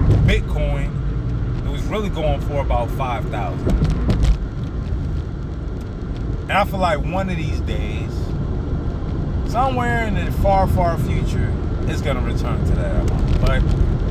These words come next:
that's nor here nor there. I'm just basically saying that you gotta invest. You gotta invest. This is the time to invest, whether it's, uh, tangible properties, whether it's certain stocks,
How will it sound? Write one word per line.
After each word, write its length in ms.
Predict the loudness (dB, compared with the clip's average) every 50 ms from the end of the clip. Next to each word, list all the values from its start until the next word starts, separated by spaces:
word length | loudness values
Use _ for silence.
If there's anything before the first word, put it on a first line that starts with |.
| 0 0 0 0 2
that's 160 | 2 4 4
nor 180 | 4 4 2 0
here 160 | 0 0 -2
nor 240 | -2 -2 -2 -2 0
there. 320 | 0 0 0 0 -2 -2 -2 -2 -2 -2 -2 -2 -2 -4 -2 -2 -2 -2 -2 -2 -2 -2 -2 -2 -4 -4 -4 -4 -4 -2 -2 -2 -2 -2 -2 -2 -2 0 0
I'm 180 | 0 2 2
just 160 | 2 2 2 2
basically 380 | 2 2 0 0 2 2 4
saying 400 | 4 4 4 4 4 4 2 2
that 260 | 2 2 2 2 2 2 0 0 0 -2 -2 -2 -2 -2 -2 -2 -2 -2 0
you 60 | 0
gotta 260 | 2 2 2 2 2
invest. 720 | 0 0 2 2 2 2 2 2 0 0 0 0 0 0
You 80 | 0 0
gotta 240 | 2 2 2 2 0
invest. 500 | 0 0 0 0 0 0 0 0 0 0
This 100 | 0 0
is 60 | 0
the 220 | 0 0 0 0 0
time 280 | 2 2 2 2 2 0
to 100 | 0 -2
invest, 600 | 0 0 2 2 2 2 2 2 2 2 4 4 4 4 4
whether 200 | 2 2 2 0
it's, 160 | 0 -2 -2 -2 -4 -2 -2 -4 -4 -4 -4 -4 -2 -2 -2 -2 0 0 0
uh, 460 | 2 2 2 2 4 2 2 2 2 2 0 0 0 0
tangible 540 | 2 2 4 4 4 2 2 2 0 0 0 0 0
properties, 880 | 2 2 2 2 2 2 0 0 0 -2 -2 -2 0 0 0 0 2 4 4 4 6 6 4 4 4 2 2 0 0 0 -2 0 0 0
whether 260 | 0 0 0 0 0
it's 160 | -2 -2 -2
certain 320 | -2 0 0 0 2 0 0
stocks, 840 | 0 0 2 2 2 2 2 2 0 0 -2 0 0 0 0 0